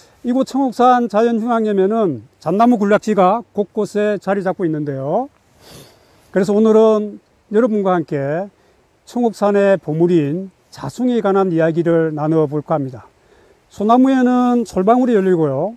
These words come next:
잣나무에는 자숭이가 열립니다.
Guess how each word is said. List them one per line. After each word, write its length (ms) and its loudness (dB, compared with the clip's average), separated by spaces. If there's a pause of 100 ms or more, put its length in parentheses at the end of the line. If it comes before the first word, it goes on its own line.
잣나무에는 1040 2 (360)
자숭이가 520 0
열립니다. 460 -4